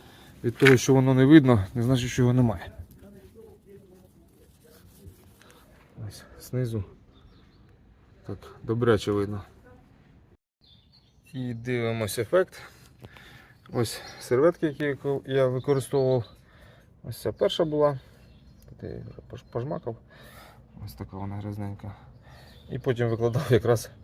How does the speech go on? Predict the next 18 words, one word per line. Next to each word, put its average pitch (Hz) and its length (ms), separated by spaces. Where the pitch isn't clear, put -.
е, 104 320
за 107 160
спаданням. 104 560
Тобто 104 240
потім 110 280
ця, 196 260
потім 110 280
ця 185 260
і 117 80
потім 127 340
ось 107 140
ця 123 120
була 107 240
вже 107 120
остання. 90 440
Тобто, - 220
бачите, 120 260
остання 120 400